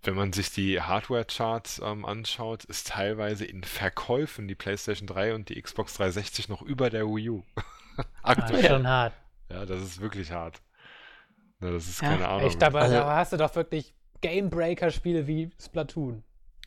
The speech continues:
Speaker 4: Also da,
Speaker 2: die
Speaker 4: ich
Speaker 2: man
Speaker 4: denke, ich
Speaker 2: unbedingt
Speaker 4: denk-,
Speaker 2: haben muss.
Speaker 4: ich denke halt eher bei, bei der Wii U, die Hardcore-Fans, die du sagst, die man verprellt, haben die gekauft und dazu gehören Leute wie Flash und,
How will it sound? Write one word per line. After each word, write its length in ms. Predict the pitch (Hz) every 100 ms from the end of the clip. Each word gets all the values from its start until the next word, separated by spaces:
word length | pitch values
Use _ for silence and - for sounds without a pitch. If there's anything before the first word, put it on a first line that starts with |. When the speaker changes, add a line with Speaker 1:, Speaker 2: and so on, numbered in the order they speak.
| -
Speaker 4:
Also 160 | 127 135
da, 80 | 143
Speaker 2:
die 40 |
Speaker 4:
ich 80 | -
Speaker 2:
man 100 | 135
Speaker 4:
denke, 180 | 151 160
ich 40 | 202
Speaker 2:
unbedingt 280 | 185 180
Speaker 4:
denk-, 140 | 156 151
Speaker 2:
haben 240 | 147 135
muss. 280 | 123 120 -
Speaker 4:
ich 120 | 135 -
denke 200 | 135 135
halt 100 | 135
eher 120 | 139
bei, 300 | 135 127 120
bei 160 | - 123
der 180 | 120
Wii 220 | 120 113 127
U, 100 | 127
die 300 | 123 120 117 - _ -
Hardcore-Fans, 840 | 123 - - 123 - 123 127 -
die 100 | 131
du 160 | 127 123
sagst, 340 | 120 120 -
die 40 | 120
man 120 | 113
verprellt, 600 | 117 - - 120 123 -
haben 100 | 131
die 80 | 120
gekauft 540 | 117 - 117 143 -
und 40 | 117
dazu 220 | - 120
gehören 140 | 117
Leute 220 | 117 120
wie 80 | 117
Flash 400 | - 120 123 -
und, 440 | - 113 110 110